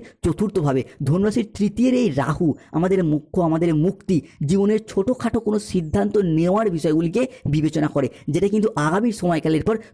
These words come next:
ধনু রাশির জন্য ভীষণ ভীষণ গুরুত্বপূর্ণ হতে যাচ্ছে। অন্যদিকে ধনু রাশির চতুর্থভাবে প্রবেশ করা এই শনিদেব দীর্ঘদিন ধরে সমস্ত ব্যর্থতার মাঝেও আশার সঞ্চার, সাফল্যের পরিকাঠামো গঠন করতে সাহায্য করবেই। যে সমস্ত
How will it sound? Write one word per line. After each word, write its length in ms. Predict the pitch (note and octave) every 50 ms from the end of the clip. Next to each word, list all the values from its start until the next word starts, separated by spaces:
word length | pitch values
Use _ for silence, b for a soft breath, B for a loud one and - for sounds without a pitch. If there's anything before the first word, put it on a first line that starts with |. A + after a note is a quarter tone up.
| - C#3+
ধনু 220 | - E3 F3 F#3+ F#3+ F3
রাশির 220 | C#3+ - - D3+ C#3+
জন্য 120 | E3 G3 A3+ - B B B C3+ C3+
ভীষণ 260 | D3+ - G#3+ A3 G#3+ F#3
ভীষণ 180 | E3+ G#3 G3+ F#3 D#3 C#3
গুরুত্বপূর্ণ 540 | C#3+ F#3+ A#3+ - - - A3+ A3+ - F#3+ F#3 F3+ -
হতে 160 | - - E3+ C#3+ C3+
যাচ্ছে। 300 | A#2+ B2 - - - D#3+ C#3 - B B B B
অন্যদিকে 320 | F#3+ G#3+ A3+ G#3+ G#3 A#3 A3 F3+ C#3 -
ধনু 160 | - D#3 F3 F3+
রাশির 220 | G3 - G#3+ G3+ - -
চতুর্থভাবে 580 | F3+ F3 - A#3 A3 - B3 G#3+ F3+ E3+ F#3+ F#3+ F#3
প্রবেশ 220 | E3+ D#3 D#3+ E3 D#3+ -
করা 100 | E3+ D#3+ D#3+ F3
এই 40 | F3 - -
শনিদেব 400 | - E3 F#3 G#3+ F#3+ F3+ E3 - B B B B B C3+
দীর্ঘদিন 440 | D#3+ F#3+ F#3 D3 F3 G3 - G#3+ G3+ G3 F#3
ধরে 120 | G3 G#3+ A3 G#3+ B B B -
সমস্ত 300 | - D#3 F3 F#3+ F#3+ - G#3+ E3+ C3+ -
ব্যর্থতার 480 | D3 C#3+ - - G3 F#3+ - F3+ F#3 D3+ C3
মাঝেও 300 | B2 C#3 C#3+ - F3+ E3 C#3+ - B B B B - C#3+
আশার 260 | D3+ D3 - F#3+ G3 F#3+ - -
সঞ্চার, 360 | D#3 D#3 D#3 D3 G3 G3 G3+ G3+ B B B -
সাফল্যের 440 | F3+ - D#3 - - G3 G3+ G#3 G#3+ G#3 - E3+
পরিকাঠামো 560 | F#3 A3 A#3+ - B3 G#3 - F3+ E3+ D#3 C3 B B B B C#3+ C3+ -
গঠন 220 | D#3+ D#3 G#3 A3 A3+ G#3+
করতে 180 | A#3 A3 - - -
সাহায্য 280 | F3 C#3 D3+ D#3 D3+ E3 D#3+ - D#3
করবেই। 400 | D#3 D#3 C#3+ C3 D3+ F#3 F3+ C#3+ B B B B - C#3+
যে 80 | G3+ G#3+ G#3
সমস্ত 240 | G#3+ G#3+ A3+ G#3